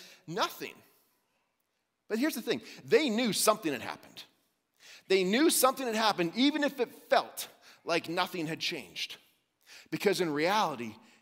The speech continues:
everything had changed. Because in reality, hope was coming. And in fact, hope had arrived.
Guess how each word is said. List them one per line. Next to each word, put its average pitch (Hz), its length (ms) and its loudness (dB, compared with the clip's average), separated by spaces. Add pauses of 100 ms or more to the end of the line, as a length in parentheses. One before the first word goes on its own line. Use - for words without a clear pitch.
(160)
everything 120 580 -6 (200)
had - 160 -16
changed. - 500 -10 (920)
Because 139 280 -4
in 135 100 -6
reality, 139 560 -6 (240)
hope 190 360 -4 (160)
was 117 180 -10
coming. 92 460 -10 (300)
And 127 140 -8
in 104 100 -10
fact, 107 500 -6
hope - 380 -10
had 95 400 -12 (440)
arrived. 87 560 -14